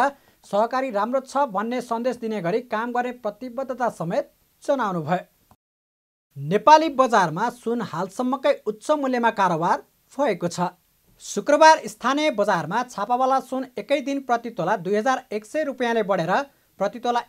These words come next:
एक लाख तीस हजार रुपियाँमा कारोबार भएको हो। आज कारोबार भएको छापावाल सुनको मूल्य हालसम्मकै उच्च हो। यसअघि चैत आठ गते छापावाला सुनको मूल्य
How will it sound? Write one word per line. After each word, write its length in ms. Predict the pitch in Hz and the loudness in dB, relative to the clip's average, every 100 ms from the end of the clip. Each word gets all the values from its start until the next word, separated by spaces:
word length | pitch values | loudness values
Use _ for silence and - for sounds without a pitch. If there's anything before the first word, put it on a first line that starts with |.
| 196 | -8
एक 200 | 240 269 | -6 -2
लाख 180 | 285 285 | -2 -4
तीस 200 | 254 240 | -12 -12
हजार 200 | 202 226 | -4 -2
रुपियाँमा 400 | 226 214 220 214 | -2 -4 -4 -2
कारोबार 520 | 208 185 175 160 196 - _ _ - | -2 -2 0 0 0 -2 _ _ -2
भएको 240 | 254 180 | -2 0
हो। 300 | 170 180 185 - _ _ _ _ - | 0 2 0 -6 _ _ _ _ -2
आज 200 | 214 277 302 | 0 2 2
कारोबार 400 | 247 247 285 302 | 2 4 6 4
भएको 340 | 190 175 170 247 | 2 -4 -4 -6
छापावाल 560 | - 208 262 269 277 | -6 -6 0 2 2
सुनको 400 | 269 277 262 269 | 0 -6 -2 0
मूल्य 400 | 220 185 240 277 _ _ | 0 2 2 0 _ _
हालसम्मकै 880 | - 262 294 233 180 165 190 269 - _ | -4 -4 -2 -2 -2 0 2 0 -2 _
उच्च 240 | 294 - 202 | -12 -2 0
हो। 320 | 175 190 - _ _ _ _ _ | 4 4 2 _ _ _ _ _
यसअघि 380 | 190 247 311 320 | -4 0 -2 -2
चैत 320 | 269 262 277 - | -4 -2 -2 -2
आठ 300 | 233 277 226 | -2 -2 -2
गते 220 | 180 202 | -2 -2
छापावाला 500 | 247 220 233 262 277 | -4 -6 -2 0 0
सुनको 400 | 269 262 262 262 | -2 -6 -2 -2
मूल्य 400 | 226 185 233 262 | 0 0 0 -2